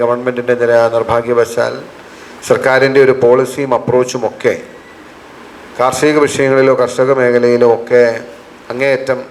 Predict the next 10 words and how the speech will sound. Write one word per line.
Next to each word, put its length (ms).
നിരാശാജനകവും 920
അല്ലെങ്കിൽ 360
അങ്ങേയറ്റം 540
ഡിസ്മിസിങ്ങുമാണ് 800
എന്നതാണ് 460
ഒരു 160
യാഥാർത്ഥ്യം. 520
ആ 40
ഒരു 160
നിരാശ 280